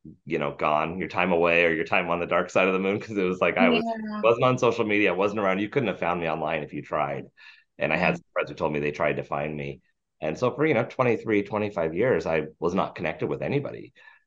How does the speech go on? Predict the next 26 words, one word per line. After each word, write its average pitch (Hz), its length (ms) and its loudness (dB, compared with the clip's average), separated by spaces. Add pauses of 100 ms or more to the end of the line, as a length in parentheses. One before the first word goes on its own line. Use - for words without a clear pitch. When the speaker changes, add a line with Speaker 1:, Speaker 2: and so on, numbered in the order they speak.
(140)
Speaker 1:
um, - 60 -
Speaker 2:
Mm-hmm. 73 220 0 (180)
Speaker 1:
other 80 140 0
than 73 240 -4
just, 76 340 -6
you 78 120 -8
know, 71 120 -4
going 73 300 -4
to 71 60 -4
the 69 320 -2 (360)
obligated 71 520 -4
family 82 340 -4
things 65 520 -12 (140)
here 76 200 -8
and 65 80 -6
Speaker 2:
Yeah. 67 60 -6
Speaker 1:
there. 62 200 -12 (760)
Um, 76 460 -6
and 92 120 -2
when 101 80 4
I 98 60 6
got 95 160 2
divorced, 95 640 2 (1040)
I 92 140 0
just 123 320 -2 (100)
knew 104 640 4